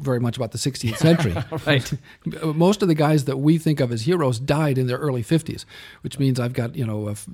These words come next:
Speaker 1: six or, you know, six years, and
Speaker 2: And they w-, had all kinds of warts.
Speaker 1: Well, exactly. They're real human beings, and, you know, if we, if we knew them better, we would know that these are really fallen, uh,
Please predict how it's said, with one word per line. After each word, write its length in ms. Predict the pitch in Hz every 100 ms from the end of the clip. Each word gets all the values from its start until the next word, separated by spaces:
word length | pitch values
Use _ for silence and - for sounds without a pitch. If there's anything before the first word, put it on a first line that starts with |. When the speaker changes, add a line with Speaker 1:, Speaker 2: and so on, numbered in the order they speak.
| -
Speaker 1:
six 300 | - 139 127
or, 220 | 120 - - -
you 140 | - 151
know, 60 | 131
six 260 | - -
years, 400 | 180 123 85 - -
and 340 | 131 113 113 -
Speaker 2:
And 160 | 160 170
they 120 | 196
w-, 180 | 190 151
had 240 | 175 185 170
all 140 | 175
kinds 260 | - 226 226
of 140 | 120
warts. 560 | 104 180 - - - - _ -
Speaker 1:
Well, 180 | - 120
exactly. 400 | 113 123 117 107
They're 120 | 120
real 240 | 117 135 160
human 300 | 147 139 117
beings, 500 | 120 110 110 107 - -
and, 240 | 113 104
you 80 | 131
know, 80 | 98
if 120 | -
we, 180 | 123 123
if 140 | 127
we 120 | 127 117
knew 340 | 123 160 160
them 260 | 135 123 113
better, 400 | - 123 127 120
we 140 | 120
would 180 | 107 104
know 400 | 113 117 117 110 - -
that 120 | - 107
these 180 | 120
are 80 | 117
really 360 | 104 117 117 113
fallen, 600 | - 104 110 113 101 101 - _ _ _
uh, 200 | 107 92